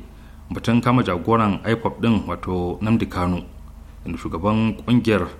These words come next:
wanda ke son ɓallewa daga Najeriya, Nnamdi Kanu ɗin, ya zo hannun hukumomin Najeriya a ƙarshen watan Yuni, duk wata cewa gwamnatin Najeriya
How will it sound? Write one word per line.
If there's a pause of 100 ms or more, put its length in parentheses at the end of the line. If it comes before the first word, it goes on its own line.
(380)
wanda
ke
son
ɓallewa
daga
Najeriya,
Nnamdi
Kanu
ɗin, (280)
ya
zo
hannun
hukumomin
Najeriya
a
ƙarshen
watan
Yuni, (640)
duk
wata
cewa
gwamnatin
Najeriya